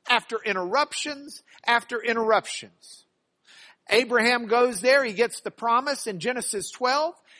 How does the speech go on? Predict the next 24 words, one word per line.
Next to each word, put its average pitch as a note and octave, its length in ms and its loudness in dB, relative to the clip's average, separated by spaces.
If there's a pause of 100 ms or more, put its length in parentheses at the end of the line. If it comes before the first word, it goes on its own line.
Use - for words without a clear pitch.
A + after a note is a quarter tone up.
and A#3 160 -2
then B3+ 120 2
Abraham A#3+ 440 0
has A3 220 0
to A#3 80 -12
go A3 160 0
down G#3+ 260 2
to G#3 160 -6
Egypt. D#3+ 500 -8 (1040)
He's A#3 200 -4
got G#3+ 180 2
a F#3+ 60 2
whole G3+ 220 0
mess F#3+ 300 -4
down F3+ 260 -6
there F3 160 -4
to E3 80 -4
deal D3+ 260 -2
with. A2+ 200 -6
And F#3 120 -6
then D4 140 2
Abraham B3 540 0
goes G#3+ 280 0
back. D3 380 0